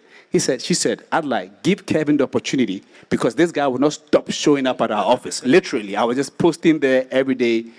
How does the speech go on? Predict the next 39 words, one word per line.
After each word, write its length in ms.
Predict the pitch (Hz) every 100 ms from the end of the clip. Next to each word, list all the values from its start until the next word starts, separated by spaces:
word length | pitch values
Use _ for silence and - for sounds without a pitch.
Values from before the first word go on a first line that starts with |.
| - -
just 140 | 127
telling 220 | - 123 113
him, 80 |
"Listen, 380 | 117 - 107 160 - - _
give 180 | 104 143
me 60 | 175
the 80 | 175
opportunity, 720 | 165 147 143 131 120 120 117 - _ -
and 140 | 117
I'm 80 | 120
gonna 180 | 127 120
create 320 | - 131 127
something 420 | - 123 117 120
which 140 | 113 110
is 60 |
gonna 120 | 117 104
bring 220 | 117 107
wealth 340 | 110 110 -
to 100 | -
both 400 | 98 117 110 - - _ _ _ -
us, 320 | 110 - -
like, 160 | 190 -
you 60 |
know, 80 | 107
myself 540 | 98 104 113 - 117 113
and, 160 | 104
and, 240 | - 107 101
and 100 | 107
the 60 |
telecom 380 | 98 123 123 104
company." 360 | 101 90 - - - - - - - -
And 380 | 120 117 113 - _ _
now 260 | 127 139 160
I 80 |
had 180 | 143 131
this 260 | 123 - - _ -
telecom 480 | 131 120 113 110 -
amazing 460 | 104 113 123 117 110
contract. 560 | 107 95 110 - -